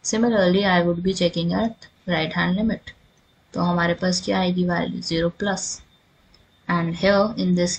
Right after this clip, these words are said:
case function is what? Limit x tending to zero plus is the function zero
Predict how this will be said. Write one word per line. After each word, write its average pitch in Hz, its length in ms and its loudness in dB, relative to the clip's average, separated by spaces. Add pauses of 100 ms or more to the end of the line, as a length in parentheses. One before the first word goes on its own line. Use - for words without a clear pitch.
case 175 220 0
function 180 480 -2
is 185 140 -6 (120)
what? 180 240 -4 (840)
Limit 185 440 0 (240)
x 175 240 -2
tending 185 400 0
to 220 100 -2 (100)
zero 160 220 0 (120)
plus 156 280 -4
is 180 220 0
the 185 100 0 (680)
function 180 480 0
zero 160 240 2